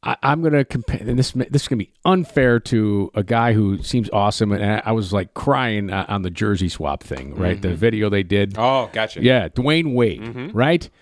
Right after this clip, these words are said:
Speaker 1: Dwayne Ra-, Wade, Hall of Fame player, won a title with Shaq in
Speaker 2: Yeah.
Speaker 1: Miami, and then won with LeBron.
Speaker 2: Yeah.
Speaker 1: All right? So you could say, yeah, he hasn't, he hadn't won without a better player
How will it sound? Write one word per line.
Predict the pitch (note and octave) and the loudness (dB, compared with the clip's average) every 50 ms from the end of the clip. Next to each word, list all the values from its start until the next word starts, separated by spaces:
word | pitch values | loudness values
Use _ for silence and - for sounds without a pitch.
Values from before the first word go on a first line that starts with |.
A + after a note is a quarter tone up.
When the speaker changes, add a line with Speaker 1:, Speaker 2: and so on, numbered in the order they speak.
| _ _ - | _ _ -4
Speaker 1:
Dwayne | - B2+ D3+ E3+ F#3 F3+ D#3 | -2 0 2 2 2 2 2
Ra-, | C#3+ C3+ C3 B2+ A#2+ - | 2 4 4 2 2 2
Wade, | B2 A#2+ A#2+ A#2 G#2+ | 4 4 4 4 4
Hall | G2+ C3+ C#3 C#3 C#3 | 4 4 4 6 4
of | C#3+ - | 2 2
Fame | - C#3 B2 A#2+ A#2 | 2 0 0 0 -2
player, | - - G#2 F2+ E2+ E2 E2 E2+ F2 - _ _ _ _ _ _ _ _ - | -2 -2 -2 -2 -2 -2 -2 -4 -4 -6 _ _ _ _ _ _ _ _ -8
won | G2 G2 A#2+ C#3 D#3 E3+ F3+ | -2 0 2 4 4 4 4
a | F3+ | 2
title | E3 - - D#3 D3+ D3+ D#3+ D3 | 2 2 2 2 4 4 2 2
with | C3 A#2 | 2 0
Shaq | G#2+ - - - F#3 E3+ D#3 C3 A2+ A2+ - - - - - - _ - | 0 0 0 2 2 2 2 0 -2 -4 -8 -12 -16 -16 -18 -18 _ -8
in | - A#2+ | -4 -2
Speaker 2:
Yeah. | B2 | 0
Speaker 1:
Miami, | A#2+ A2 A2 G#2+ G#2+ G#2+ G#2 A2 - - | 0 0 0 0 0 0 -2 -2 -2 0
and | D#3+ D#3+ | 0 2
then | E3 D#3+ D3+ | 2 2 2
won | C#3+ C#3+ D#3+ D#3 D#3 D3+ | 0 0 0 0 0 0
with | C#3+ C3 | 0 2
LeBron. | B2+ B2 G#2 - C#3+ D3 D3+ C3+ G2 C#2+ B1 A1+ - _ | 2 2 2 2 2 4 4 2 0 -2 -8 -14 -18 _
Speaker 2:
Yeah. | - F#2 F#2 F2 - _ _ _ _ _ - | -14 -12 -12 -12 -14 _ _ _ _ _ -4
Speaker 1:
All | - A2+ | 0 2
right? | B2 C3 C#3+ E3+ F3+ - _ _ - _ _ _ | 4 4 4 2 0 -2 _ _ -20 _ _ _
So | - - E3+ | -4 0 2
you | E3 E3 | 2 2
could | D3 D3+ C#3+ - | 2 0 -2 -2
say, | - F#3 F3 F3 F3 E3 - _ | 0 2 4 4 4 2 0 _
yeah, | - C3+ C3 - B2 - | -4 -4 -4 -6 -8 -6
he | - F3 E3+ | -2 0 2
hasn't, | F3 F3 F3 D#3+ D#3+ D#3 - _ | 4 4 2 2 0 -2 -4 _
he | - B2+ E3+ | 0 2 4
hadn't | F3+ F3+ E3 D3+ C#3 C3+ | 4 4 4 2 0 2
won | D3 F3 F3 E3+ D3+ | 2 2 2 4 4
without | C#3 C3 B2 C#3 C#3 C#3 C3 B2 - - _ _ _ | 2 2 4 4 4 4 4 2 0 -2 _ _ _
a | - C3 | -2 -2
better | A2+ G#2+ - D#3+ E3+ D#3 C#3+ C3 | 0 2 0 0 0 0 -4 -4
player | A#2 - - D#3+ D#3+ D#3+ D3 A#2 F2+ D#2+ E2 G#2+ | -6 -6 -4 -2 0 0 0 0 -4 -6 -10 -12